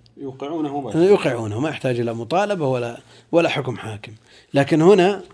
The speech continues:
Speaker 2: يؤجل له الحاكم: إن سألت زوجته ذلك أربعة أشهر من حين يمينه، ثم يخير بعدها بين أن يكفر، يخير بعدها بين أن يكفر ويطأ لزوال اليمين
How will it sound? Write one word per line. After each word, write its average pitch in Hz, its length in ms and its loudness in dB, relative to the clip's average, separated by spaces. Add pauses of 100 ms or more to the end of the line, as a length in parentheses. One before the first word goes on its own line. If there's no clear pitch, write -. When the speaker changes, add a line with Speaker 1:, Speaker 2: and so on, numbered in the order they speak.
(1040)
Speaker 2:
يؤجل 160 640 4
له 143 120 4
الحاكم: 139 500 -2
إن 135 40 2
سألت 170 440 4
زوجته 139 540 2
ذلك 160 300 0
أربعة 147 440 -2
أشهر 165 320 -2
من 131 160 -4
حين 190 240 0
يمينه، 135 680 2 (380)
ثم 202 340 8
يخير 196 540 8
بعدها 151 520 -2 (680)
بين 170 280 10
أن 160 220 4
يكفر، 202 680 8 (1800)
يخير 156 560 4
بعدها 143 460 0
بين 139 280 0
أن 135 180 -4
يكفر 139 500 -2
ويطأ 143 500 2
لزوال 135 600 2
اليمين 143 720 0